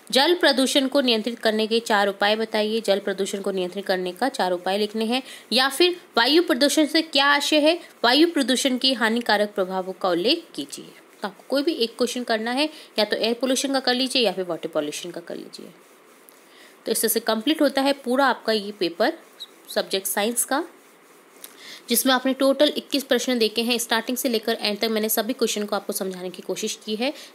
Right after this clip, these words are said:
जल्दी हम इसके आंसर्स भी देखेंगे। वैसे तो सभी आंसर्स आपको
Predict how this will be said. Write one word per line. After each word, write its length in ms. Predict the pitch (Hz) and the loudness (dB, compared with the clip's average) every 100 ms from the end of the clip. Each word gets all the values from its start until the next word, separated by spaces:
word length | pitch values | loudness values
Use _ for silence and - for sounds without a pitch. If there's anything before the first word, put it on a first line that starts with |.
| - | 0
जल्दी 280 | 240 233 262 | 2 2 2
हम 180 | 254 | 2
इसके 220 | 214 - 226 | 0 -2 -4
आंसर्स 380 | 180 180 233 226 | -4 -2 -2 0
भी 80 | 247 | 0
देखेंगे। 500 | 233 220 220 226 262 - - - | 0 0 -2 0 -2 -4 -14 0
वैसे 240 | 214 214 | 0 2
तो 100 | 277 | 0
सभी 300 | 277 240 226 262 | 2 2 2 0
आंसर्स 420 | 220 208 240 240 | 0 0 -2 -2
आपको 360 | 196 - 262 | -6 -2 -2